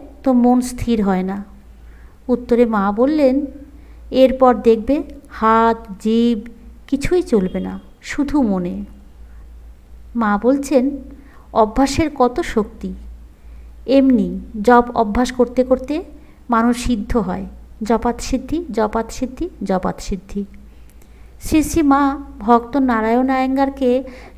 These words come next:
জপ প্রসঙ্গে বলেছেন, "ঠাকুর বলেছেন, যার আছে সে মাপো, আর যার নেই সে জপো।" নারায়ণ আয়েঙ্গার মাকে জিজ্ঞাসা করলেন,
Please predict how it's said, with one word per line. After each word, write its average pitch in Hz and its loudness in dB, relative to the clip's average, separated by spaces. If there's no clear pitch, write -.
জপ 240 6
প্রসঙ্গে 277 4
বলেছেন, 240 0
"ঠাকুর 277 2
বলেছেন, 285 4
যার 240 6
আছে 269 4
সে - 2
মাপো, 196 -2
আর 214 -2
যার 220 0
নেই 233 -2
সে 240 2
জপো।" 185 -4
নারায়ণ 247 4
আয়েঙ্গার 302 2
মাকে 277 6
জিজ্ঞাসা 240 2
করলেন, 277 0